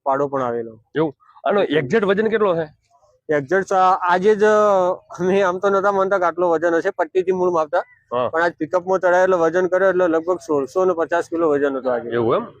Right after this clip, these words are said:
Speaker 1: હા.
Speaker 2: આ વજન તમે સાકરી બહુ કરો છો. જો સાહેબ, જ-, કોઈ બી તમે પશુ ઘરે બનાવવું હોય ને, તો પેલો એને માતા પિતાનો જે કેરેક્ટર હોય, જે બોડી હોય, જે રૂપ હોય, એના ઉપર આધા-, આ ભાઈ આધાર હોય છે. આ પાડાનો તમે આખું સ્ટ્રક્ચર જુઓ,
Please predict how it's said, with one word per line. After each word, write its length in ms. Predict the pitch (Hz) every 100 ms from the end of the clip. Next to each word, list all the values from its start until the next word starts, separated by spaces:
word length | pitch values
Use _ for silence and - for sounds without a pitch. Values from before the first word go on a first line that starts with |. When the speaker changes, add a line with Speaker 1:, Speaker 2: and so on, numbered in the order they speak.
| - -
Speaker 1:
હા. 300 | 120 117 - -
Speaker 2:
આ 100 | 117
વજન 300 | 110 165 214
તમે 160 | 233 185
સાકરી 340 | 156 180 226
બહુ 280 | 202 247 185
કરો 160 | 131
છો. 160 | 104 101 - _ _ _ - - - - 160 - _ _ _ _ _ _ - _ _ _ -
જો 160 | 160 196
સાહેબ, 240 | 202 185
જ-, 200 | 151 147
કોઈ 240 | 135 202 220
બી 160 | 226
તમે 440 | 214 226 226 226 190 - _
પશુ 220 | 180 226
ઘરે 220 | 156 156 190
બનાવવું 340 | 170 196 214
હોય 100 | 214
ને, 40 |
તો 100 | 202
પેલો 260 | 170 185 190
એને 140 | 190
માતા 320 | 170 151 170 175
પિતાનો 420 | 175 180 180 175
જે 140 | 170
કેરેક્ટર 440 | 165 165 180 170 170
હોય, 220 | 165 156
જે 160 | 147
બોડી 320 | 156 139 165 175
હોય, 220 | 165 160
જે 140 | 151
રૂપ 280 | 135 160 -
હોય, 200 | 170 160
એના 100 | 165
ઉપર 240 | 160 156
આધા-, 460 | 139 123 117 139 120 - -
આ 200 | 113 113
ભાઈ 260 | 113 139 127 - - _ _
આધાર 280 | 110 147 165
હોય 200 | 165 185
છે. 200 | 170 214 - - - _
આ 100 | 131
પાડાનો 400 | 135 151 180 185
તમે 220 | 175 180
આખું 320 | 175 160 165 147
સ્ટ્રક્ચર 440 | - 175 - 180
જુઓ, 320 | 185 190 165